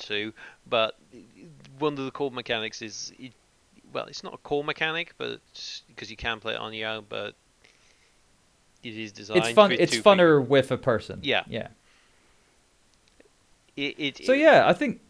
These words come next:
Speaker 1: Yeah.
Speaker 2: No, uh, you had something else to say?
Speaker 1: No, no. I, I was just going to add, yeah, it's a great collaborative game.
Speaker 2: Enough said.
Speaker 1: Yeah, sorry.
Speaker 2: <laughs> No, it's cool. But yeah, we're just, uh,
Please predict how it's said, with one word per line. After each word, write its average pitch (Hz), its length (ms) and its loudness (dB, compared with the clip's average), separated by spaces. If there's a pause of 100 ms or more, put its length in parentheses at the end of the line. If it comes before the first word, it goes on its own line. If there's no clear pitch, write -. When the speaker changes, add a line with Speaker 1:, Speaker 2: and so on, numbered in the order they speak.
(140)
Speaker 1:
Yeah. 113 100 -12 (1700)
Speaker 2:
No, 190 200 2
uh, 113 280 -4 (320)
you 131 180 0
had 143 140 4
something 151 240 -6
else 151 220 -8
to 151 120 -14
say? 156 80 -12
Speaker 1:
No, 113 400 2
no. 98 80 -14
I, 113 440 -2
I - 20 2
was 117 160 -2
just - 180 -14
going 113 140 -4
to 107 100 -8
add, 104 200 -4
yeah, 107 140 -4
it's - 240 -12
a - 40 -20
great - 260 -12 (140)
collaborative 101 580 -10
game. 101 240 -8 (2000)
Speaker 2:
Enough 104 140 -2
said. 147 320 -2
Speaker 1:
Yeah, 131 480 4
sorry. 107 280 2
Speaker 2:
<laughs> 151 60 -8 (1040)
No, 185 120 4
it's 180 120 4
cool. 104 240 0 (1120)
But 240 140 12
yeah, 214 200 12
we're 190 260 6
just, 196 340 0
uh, 156 480 10